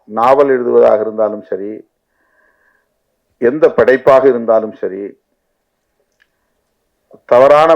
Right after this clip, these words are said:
ஒரு தோற்றத்தை உருவாக்கக்கூடாது. இதுதான் என்னுடைய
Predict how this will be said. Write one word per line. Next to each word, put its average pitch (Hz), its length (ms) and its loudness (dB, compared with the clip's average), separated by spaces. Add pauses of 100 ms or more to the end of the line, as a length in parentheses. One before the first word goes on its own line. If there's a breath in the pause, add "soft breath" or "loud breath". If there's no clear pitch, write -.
ஒரு 127 160 0 (1800)
தோற்றத்தை 143 600 2
உருவாக்கக்கூடாது. 98 760 -4 (680)
இதுதான் 113 280 -4
என்னுடைய 104 280 -2